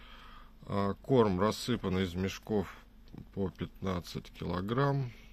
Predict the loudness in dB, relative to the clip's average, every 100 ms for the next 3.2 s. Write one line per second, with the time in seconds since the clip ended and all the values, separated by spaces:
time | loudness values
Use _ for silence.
0 | -18 -16 -8 -6 -4 -4 -6 -12 -20 -16
1 | -14 -14 -12 -12 -12 -4 0 2 2 -2
2 | 0 4 4 2 2 2 2 0 -4 -4
3 | -4